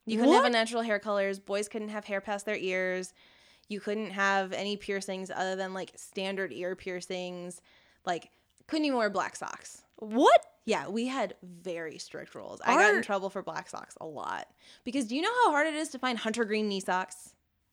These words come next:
Speaker 2: I can imagine.
Speaker 1: It's very hard.
Speaker 2: <laughs> Our rules were fingertip rule on your,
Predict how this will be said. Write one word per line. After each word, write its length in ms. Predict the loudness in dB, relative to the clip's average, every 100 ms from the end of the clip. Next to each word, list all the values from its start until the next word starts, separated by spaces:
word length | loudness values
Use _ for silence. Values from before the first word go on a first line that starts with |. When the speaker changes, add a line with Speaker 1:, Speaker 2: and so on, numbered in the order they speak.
| _ -2
Speaker 2:
I 160 | 0
can 160 | 2 0
imagine. 580 | 0 -2 -4 -2 -4 -2
Speaker 1:
It's 80 | -6
very 260 | -8 -12
hard. 240 | -14 2 6 8 8 8 4 2 -4 -10
Speaker 2:
<laughs> 160 | -2
Our 180 | 4 4
rules 260 | 6 4 4
were 180 | 2 2
fingertip 520 | 2 0 2 0 0
rule 300 | 2 4 2
on 240 | 2 0 0
your, 400 | 0 0 -2